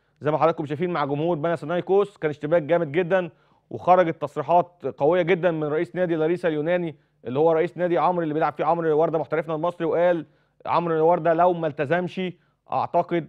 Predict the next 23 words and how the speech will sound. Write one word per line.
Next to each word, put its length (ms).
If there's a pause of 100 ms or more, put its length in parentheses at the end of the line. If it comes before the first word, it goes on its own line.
(160)
سيرحل 560
عن 140
الفريق. 520
نتمنى 360
التوفيق 340
لعمرو 300
وردة، 240
وإن 140
هو 160
بقى 340 (240)
يبطل 380
الحاجات 320
اللي 100
بيعملها 260
خارج 220
الملعب. 360
عمرو 280 (480)
خامة 220
كويسة 320
جدا 320
جوه 160
الملعب، 380
ولكن 440